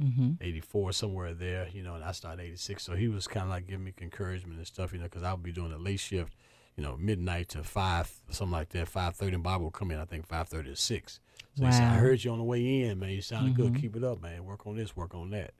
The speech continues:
Speaker 2: 'Cause I was still overnights, and then, you know, probably about a, about a year later, we end up going, uh, full-time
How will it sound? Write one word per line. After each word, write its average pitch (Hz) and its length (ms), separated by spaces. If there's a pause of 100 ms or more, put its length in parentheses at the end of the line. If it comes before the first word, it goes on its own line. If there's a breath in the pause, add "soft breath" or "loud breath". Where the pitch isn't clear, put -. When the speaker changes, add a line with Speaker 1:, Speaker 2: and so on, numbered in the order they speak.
(400 soft breath)
Speaker 2:
'Cause 76 140
I 85 80
was 85 140
still 90 180
overnights, 85 560
and 78 100
then, 82 240
you 85 60
know, 85 160
probably 92 240
about 90 200
a, 76 160 (120)
about 90 180
a 80 60
year 95 200
later, 87 320
we 85 220
end 85 160
up 82 140
going, 80 320
uh, 78 160
full-time 87 680